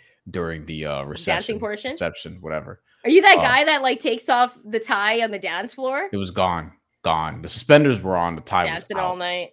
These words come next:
Speaker 1: The tie was gone, absolutely gone.
Speaker 2: Um, all right. Well, I think it's time for us to get up and out of here. It's late there on the
Speaker 1: <laughs>
Speaker 2: East Coast, and
Speaker 1: Yeah.
Speaker 2: Brian is talking about, I don't know. I, I have no idea. It's,
Speaker 1: I
Speaker 2: it's
Speaker 1: begin,
Speaker 2: late.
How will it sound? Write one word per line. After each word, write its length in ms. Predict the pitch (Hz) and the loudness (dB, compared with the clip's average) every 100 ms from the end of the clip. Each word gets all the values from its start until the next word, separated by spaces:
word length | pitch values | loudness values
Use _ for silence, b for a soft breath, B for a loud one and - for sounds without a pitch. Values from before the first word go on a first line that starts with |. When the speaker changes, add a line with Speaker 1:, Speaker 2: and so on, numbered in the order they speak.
| _ | _
Speaker 1:
The 80 | - | -10
tie 220 | - 90 | -2 -2
was 160 | 82 80 | -2 -10
gone, 460 | - 76 71 - - - b b | -10 -10 -10 -16 -20 -20 b b
absolutely 540 | 92 85 - 87 82 67 | -4 -4 -6 -12 -12 -12
gone. 340 | 60 64 - _ _ _ _ - B - | -12 -12 -14 _ _ _ _ -20 B -6
Speaker 2:
Um, 540 | 220 220 214 208 202 202 _ - | 0 2 2 0 -6 -16 _ -2
all 160 | 233 | 0
right. 180 | 285 523 | 2 -2
Well, 360 | 233 233 226 220 | -4 -4 -4 -2
I 120 | 226 | -2
think 200 | 285 285 | -4 -10
it's 120 | 254 | -10
time 240 | - 247 254 | -8 -8 -4
for 120 | 233 | -4
us 120 | 247 | -4
to 80 | 262 | -4
get 120 | 233 | -2
up 160 | 220 226 | -2 -4
and 80 | 220 | -2
out 180 | 208 | -2
of 60 | 220 | -2
here. 160 | 233 226 | -4 -6
It's 180 | 220 | -8
late 400 | 202 220 214 240 | -8 -4 -4 -4
there 220 | - 220 208 | 0 2 2
on 140 | 208 | 0
the 80 | 202 | -4
Speaker 1:
<laughs> 40 | |
Speaker 2:
East 280 | 196 226 - | -6 -10 -6
Coast, 480 | 269 208 226 - - | -2 -2 -4 -10 -8
and 200 | - - | -4 -4
Speaker 1:
Yeah. 60 | - | -2
Speaker 2:
Brian 280 | 208 196 220 | -2 -2 -4
is 160 | 214 | -6
talking 300 | - - - | -8 -8 -6
about, 360 | 214 185 180 175 _ _ _ _ _ | -6 -6 -6 -10 _ _ _ _ _
I 60 | 185 | -8
don't 140 | 180 | -8
know. 140 | 160 143 | -8 -10
I, 80 | 156 | -8
I 160 | 147 151 | -6 -6
have 140 | 165 | -8
no 120 | 170 | -8
idea. 180 | 156 160 | -8 -10
It's, 120 | - | -6
Speaker 1:
I 60 | - | -2
Speaker 2:
it's 80 | 113 | -2
Speaker 1:
begin, 260 | 135 147 | 2 2
Speaker 2:
late. 80 | 143 | 2